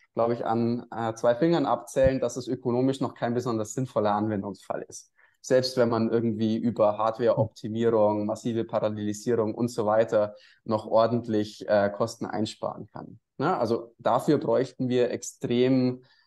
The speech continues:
äh, noch, noch extreme Weiterentwicklungen, von denen zumindest nicht offensichtlich ist, dass die auch wirklich machbar sind. Also man geht davon aus, dass man irgendwie bis zu einem Overhead von tausend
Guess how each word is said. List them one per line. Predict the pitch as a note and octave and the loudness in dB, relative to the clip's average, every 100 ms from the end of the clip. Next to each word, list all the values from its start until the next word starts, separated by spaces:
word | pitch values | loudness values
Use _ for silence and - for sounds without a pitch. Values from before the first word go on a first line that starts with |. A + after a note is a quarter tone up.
| _ - | _ -6
äh, | - | -2
noch, | C3 C3 | 0 0
noch | B2+ B2 C3 | 0 -2 -4
extreme | B2+ - C3+ D#3+ C#3 | -8 -2 2 2 4
Weiterentwicklungen, | A#2 D3 F3 E3+ F3 F3 E3+ E3+ E3+ E3+ | 2 2 0 -2 -2 -4 -2 -2 -2 -2
von | E3+ C3 | -4 -4
denen | C3 C3 C3+ C3+ C3+ - _ _ _ - C3+ | -2 0 0 0 -4 -10 _ _ _ -14 -10
zumindest | - D3 E3 E3+ | -4 0 0 0
nicht | F3 - | -2 -2
offensichtlich | C#3 C#3 B2 E3+ E3+ D3+ C#3 - | -2 -2 0 -2 -2 -6 -4 -2
ist, | A#2+ B2 - - _ _ - | -2 -2 -10 -20 _ _ -4
dass | A#2+ - | -4 -2
die | A#2 | 0
auch | A2 | 0
wirklich | B2 B2 A#2+ | 0 -4 -4
machbar | A2+ - F#2+ | -4 -2 -4
sind. | F#2 F2+ | -6 -12
Also | - G2+ | -12 -8
man | G2+ G2+ | -6 -4
geht | G#2+ A#2 | -4 -4
davon | A2+ G#2+ | -4 -4
aus, | G#2 A2 - | -2 -2 -4
dass | G#2+ | -6
man | G#2+ | -6
irgendwie | G#2 G#2+ G#2 G#2 | -4 -4 -6 -8
bis | A2+ - | -10 -12
zu | - | -6
einem | G#2 | -6
Overhead | G#2 G#2+ A2 A2+ G2 | -4 -6 -4 -6 -8
von | - G2+ F#2+ - _ _ | -10 -10 -10 -14 _ _
tausend | - A#2+ C3+ C3 B2+ | -2 0 0 -2 -6